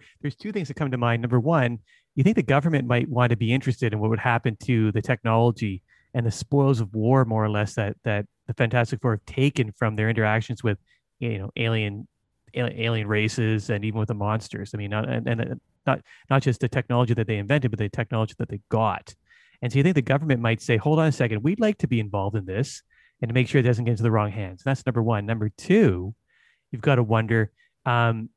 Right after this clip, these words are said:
doesn't this make this, the Fantastic Four susceptible to possible foreign or domestic influence that wouldn't necessarily be in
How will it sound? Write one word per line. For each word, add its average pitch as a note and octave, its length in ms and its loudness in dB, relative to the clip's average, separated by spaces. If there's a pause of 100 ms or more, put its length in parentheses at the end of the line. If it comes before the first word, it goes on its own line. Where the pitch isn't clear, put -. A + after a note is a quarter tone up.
(540)
doesn't G#3+ 300 2
this D4+ 200 -2
make C#3 280 2
this, C#3+ 240 2
the - 120 -2
Fantastic B2+ 560 0
Four C3+ 160 0
susceptible C3 640 -2
to B2+ 100 2 (300)
possible A#2+ 420 0
foreign B2 560 0 (380)
or C3 40 0
domestic A#2+ 480 -2
influence B2+ 500 -6
that B2 180 0
wouldn't B2 240 -2
necessarily B2 720 0
be A#2+ 400 0 (400)
in B2 400 0